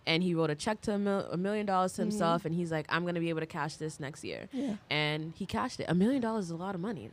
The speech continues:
Speaker 2: Mm.
Speaker 1: to cash.
Speaker 2: Oh my God, yeah.
Speaker 1: But I think that's when, um, I think Liar Liar came out, and The Cable
Speaker 2: Oh,
Speaker 1: Guy, all these
Speaker 2: yeah,
Speaker 1: things
Speaker 2: yeah.
Speaker 1: came out. But everything that, all the writing that he was doing, 'cause
Speaker 2: Mm-hmm.
Speaker 1: sometimes those writers, you have things planned out, but no one wants to buy your work.
Speaker 2: Yeah.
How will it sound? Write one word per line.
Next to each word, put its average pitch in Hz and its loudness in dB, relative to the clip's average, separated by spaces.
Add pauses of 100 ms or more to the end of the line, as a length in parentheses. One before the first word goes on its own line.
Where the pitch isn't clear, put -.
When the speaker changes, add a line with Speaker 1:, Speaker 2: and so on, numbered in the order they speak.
Speaker 2:
Mm. 220 -4
Speaker 1:
to 160 -6
cash. - -4 (100)
Speaker 2:
Oh 208 2
my 175 -2
God, 175 -8
yeah. 180 -6 (100)
Speaker 1:
But 180 6
I 180 8
think 214 2
that's 202 0
when, 185 2
um, 156 0 (200)
I - -12
think 170 -6
Liar 156 0
Liar 156 0
came 160 -6
out, 151 -2
and 156 -4
The 151 -6
Cable 196 0
Speaker 2:
Oh, - 2
Speaker 1:
Guy, 156 2
all 156 0
these 160 0
Speaker 2:
yeah, 160 -2
Speaker 1:
things 160 -2
Speaker 2:
yeah. 180 -6
Speaker 1:
came 160 0
out. 156 -2
But 156 -4
everything 175 2
that, 156 4 (280)
all 180 6
the 190 4
writing 170 2
that 160 0
he 165 -4
was 160 -2
doing, 160 0
'cause 220 0
Speaker 2:
Mm-hmm. 254 0
Speaker 1:
sometimes 269 2 (600)
those 240 6
writers, 175 4 (320)
you 202 4
have 226 2
things 254 -2
planned 180 -2
out, 156 0 (420)
but 170 -2
no 185 4
one 196 2
wants 175 -2
to - -6
buy 156 0
your 151 -4
work. 165 -4
Speaker 2:
Yeah. 208 -4